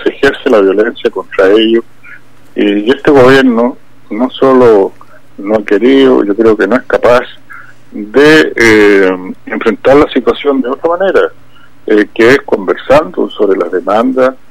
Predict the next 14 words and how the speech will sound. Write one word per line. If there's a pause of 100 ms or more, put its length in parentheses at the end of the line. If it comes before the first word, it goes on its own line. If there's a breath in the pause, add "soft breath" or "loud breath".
(160)
del
pueblo
mapuche,
sobre
todo
respecto
de
su
reconocimiento (520 loud breath)
y
su
participación
como
pueblo